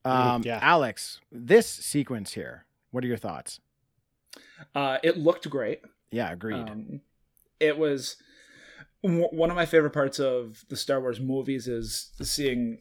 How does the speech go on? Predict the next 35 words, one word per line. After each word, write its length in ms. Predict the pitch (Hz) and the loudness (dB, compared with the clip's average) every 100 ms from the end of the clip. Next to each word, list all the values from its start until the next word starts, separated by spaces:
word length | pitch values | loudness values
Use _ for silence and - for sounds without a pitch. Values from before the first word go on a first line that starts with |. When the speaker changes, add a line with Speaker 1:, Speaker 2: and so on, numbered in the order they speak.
| - | 2
Speaker 3:
all 140 | 131 | 2
the 100 | 131 | 2
different 260 | 127 127 117 | -4 -4 -4
planets 600 | - 120 131 - - - - | -2 -2 -2 -6 -6 -8 -6
and 300 | 127 120 117 | -4 -4 -6
terrain 600 | - 131 110 123 85 80 - _ | -8 0 2 2 -2 -10 -16 _
types, 420 | - 156 175 - | 0 0 0 -6
and 280 | - 139 127 | -4 -4 -2
this 120 | 123 | -4
felt, 400 | - 127 120 - _ - | -2 -2 -2 -4 _ -8
this, 260 | 147 139 127 | -4 -4 -6
this 340 | 110 127 - | -2 -2 0
planet 440 | - - 143 131 120 | -4 -4 -2 0 -2
felt 160 | 131 | -2
new. 340 | 123 120 120 143 - - - | 0 -2 2 2 0 -6 -14
Um, 300 | 120 113 120 | -12 -10 -10
something, 440 | 120 120 113 110 117 | -8 -6 -6 -6 -8
it, 140 | 127 117 - - - - 135 139 | -12 -16 -20 -20 -20 -16 -10 -6
it 60 | 135 | -4
felt 140 | 131 | -2
like 100 | 127 | -2
something 180 | 127 135 | -2 -2
we 100 | 123 | -2
hadn't 180 | 120 110 | 0 0
seen 260 | 120 123 | 0 0
before. 380 | 135 - 160 165 - - | 0 2 2 2 -4 -4
Speaker 2:
Yeah. 340 | 101 113 117 - - - - - - - - | -6 0 2 2 -2 -10 -14 -16 -14 -16 -6
Speaker 3:
Uh, 360 | - 139 120 117 - - | 0 2 2 0 -4 4
and 260 | 165 165 156 | 8 8 8
it 140 | 165 170 | 6 8
was 540 | 165 156 147 131 - - _ _ _ _ _ _ _ | 10 10 6 0 -4 -8 _ _ _ _ _ _ _
the 200 | 147 127 | -6 -4
cowboys, 840 | 131 139 131 123 139 139 147 147 147 | -2 2 4 4 4 4 2 0 0
or 120 | 131 | 2
the, 260 | 120 110 | 2 0